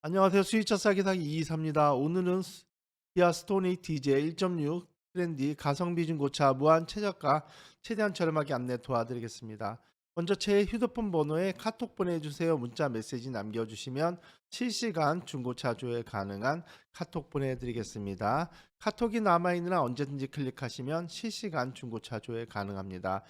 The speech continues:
기아 스토닉 디제이 일 점 육 트렌디 이천십팔 년시 이천십팔 년 사월 경유 오토 흰색에 칠만 육천육백팔 킬로입니다. 가격은 천사백삼십구만 원 나와 있고요. 보험 이력은 한 건도 없고요.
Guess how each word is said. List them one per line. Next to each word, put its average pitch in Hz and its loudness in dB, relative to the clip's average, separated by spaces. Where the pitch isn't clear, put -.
기아 185 4
스토닉 208 0
디제이 156 0
일 156 -2
점 170 -4
육 139 -8
트렌디 147 -4
이천십팔 170 -4
년시 165 -4
이천십팔 135 -6
년 147 0
사월 120 4
경유 135 0
오토 135 -4
흰색에 170 -4
칠만 185 -2
육천육백팔 117 -6
킬로입니다. 110 -6
가격은 165 0
천사백삼십구만 160 0
원 120 0
나와 104 2
있고요. 143 -6
보험 175 4
이력은 165 0
한 180 -4
건도 175 0
없고요. 120 0